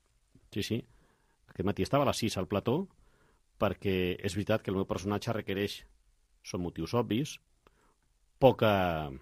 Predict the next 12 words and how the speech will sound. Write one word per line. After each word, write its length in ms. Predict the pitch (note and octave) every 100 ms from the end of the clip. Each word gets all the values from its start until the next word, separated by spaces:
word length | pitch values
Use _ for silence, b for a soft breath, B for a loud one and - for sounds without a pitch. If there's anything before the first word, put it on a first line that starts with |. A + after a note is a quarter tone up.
| _ _ _
poc 160 | - B2
maquillatge. 560 | G2+ - - - - - _ _ _ _ _ _ _ _ _ _ _ _ _ _ _ -
Amb 120 | G#2+ G2+
mi, 140 | A2 -
en 160 | G2
vint-i-cinc 320 | F#2 - G#2+
minuts, 320 | F#2+ F#2 F#2+ -
ja 160 | F#2 F2+
estan. 300 | - D2 B1+ - - - - _ _ _ _ _ -
Perquè 480 | G2 - G2 F#2+ F2
Toni 200 | A#2 B2+
Albà 280 | A#2 B2 A2